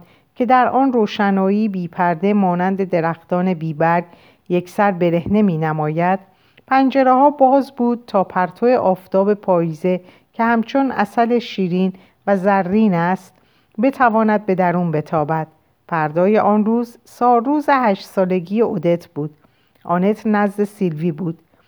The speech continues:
در اتاقی که رو به حیاط داشت، آن دو با هم قواره‌های پارچه را نگاه می‌کردند و دست بر آن می‌کشیدند و در همان حال که سرگرم وارسی خود بودند، پرچانگی می‌کردند.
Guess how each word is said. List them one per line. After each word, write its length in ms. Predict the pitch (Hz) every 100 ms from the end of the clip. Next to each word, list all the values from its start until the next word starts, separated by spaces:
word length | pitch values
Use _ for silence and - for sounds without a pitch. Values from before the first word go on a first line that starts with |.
| _ _ -
در 160 | 254 220
اتاقی 420 | 269 339 339 311
که 160 | - 277
رو 140 | 254
به 140 | 240
حیاط 380 | 208 185 175 170 170
داشت، 400 | 170 190 - - _ _ -
آن 220 | 233 240
دو 160 | 226 269
با 180 | 233
هم 240 | 202 214 220
قواره‌های 720 | 208 202 202 202 202 262 294
پارچه 460 | 285 185 170 - 196
را 160 | 202
نگاه 400 | 190 160 170 170
می‌کردند 600 | 160 156 170 156 151 165 - _ _ _
و 100 | 196
دست 340 | 196 226 214 -
بر 180 | 165
آن 100 | 160
می‌کشیدند 760 | 160 165 - 160 - 151 160 156 _ _ _ _
و 120 | 156 156
در 160 | 160
همان 380 | 160 202 220 220
حال 220 | 190 208
که 160 | 202 190
سرگرم 840 | - 175 175 190 214 220 226 190
وارسی 600 | 180 185 185 180 262 262
خود 300 | - 175 -
بودند، 400 | 151 156 165 170 - _ _
پرچانگی 680 | 196 190 - 185 170 160 180
می‌کردند. 680 | 151 139 151 139 143 139